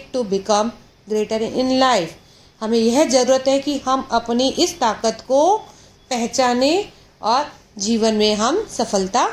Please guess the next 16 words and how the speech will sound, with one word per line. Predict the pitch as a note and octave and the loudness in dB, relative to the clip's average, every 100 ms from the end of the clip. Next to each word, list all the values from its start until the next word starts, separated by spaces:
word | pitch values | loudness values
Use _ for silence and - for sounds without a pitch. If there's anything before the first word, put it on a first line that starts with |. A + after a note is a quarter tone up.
| - - - | -6 -20 -6
प्राप्त | G#3 E3+ - - | -6 -6 -12 -18
करें। | E3 D3+ D3+ - _ _ _ _ _ - _ - | -16 -16 -18 -20 _ _ _ _ _ -20 _ -16
स्टोरी | - C4+ B3 A#3 | -2 0 2 0
टाइम। | C#4 - - - - _ _ _ _ _ - | -2 -4 -12 -20 -20 _ _ _ _ _ -6
On | D4+ G#4+ G#4 - | -4 -4 -4 0
February | C#4 A#3 B3+ B3+ C4 D4 C#4+ | 0 2 2 2 0 -2 -2
twenty-four, | G#3+ G3+ A#3 - D4 E4 | -2 -2 -4 2 2 2
nineteen | D4 G#3 G3+ A3+ C4 C4 - C4 - | 2 0 0 -2 -2 -4 -10 -14 -4
fifty-five, | A#3+ A#3 B3 - G#3 G3 G#3+ | -4 -2 -6 -2 0 0 -2
a | - F#3 | -4 -2
baby | A#3+ D4 D#4 D#4+ | 0 2 2 2
boy | B3 A3 F#3 E3 - - - - | 2 2 0 -6 -12 -20 -20 -10
was | G3+ G3+ F3+ | -4 -4 0
born | G#3 B3+ C#4+ C#4+ | 2 4 2 2
in | C4 C4 - | 0 -2 -2
San | D4 D#4 E4 | 0 2 0